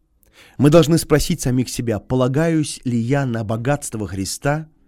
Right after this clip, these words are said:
чтобы противостать дьяволу? Использую ли я его силу,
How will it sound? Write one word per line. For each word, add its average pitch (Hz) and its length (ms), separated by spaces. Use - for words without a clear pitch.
чтобы 170 400
противостать 127 580
дьяволу? 98 580
Использую 175 760
ли 160 100
я 165 220
его 147 240
силу, 147 600